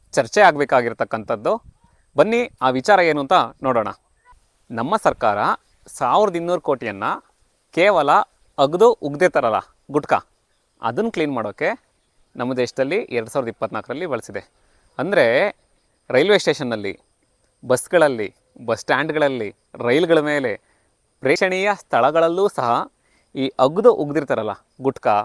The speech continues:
ಪಾನ್ ಮಸಾಲ, ಇದನ್ನ ಕ್ಲೀನ್ ಮಾಡೋಕೆ ಸಾವಿರದ ಇನ್ನೂರು ಕೋಟಿನ ಸರ್ಕಾರ ಖರ್ಚು ಮಾಡಿದೆ. ಅಷ್ಟೇ ಅಲ್ಲ, ಏನಂತ ಅಂದ್ರೆ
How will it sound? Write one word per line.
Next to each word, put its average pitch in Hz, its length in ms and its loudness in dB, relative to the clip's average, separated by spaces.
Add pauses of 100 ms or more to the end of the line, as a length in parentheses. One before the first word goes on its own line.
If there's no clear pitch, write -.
(160)
ಪಾನ್ 131 180 0
ಮಸಾಲ, 113 300 -6 (540)
ಇದನ್ನ 151 320 -4
ಕ್ಲೀನ್ 120 280 -6
ಮಾಡೋಕೆ 104 360 -6
ಸಾವಿರದ 139 760 -2
ಇನ್ನೂರು 135 340 -6
ಕೋಟಿನ 123 320 -6
ಸರ್ಕಾರ 123 340 -6
ಖರ್ಚು - 280 -12
ಮಾಡಿದೆ. 98 280 -12 (840)
ಅಷ್ಟೇ - 280 2
ಅಲ್ಲ, 185 160 6 (1400)
ಏನಂತ 170 280 0
ಅಂದ್ರೆ 139 440 2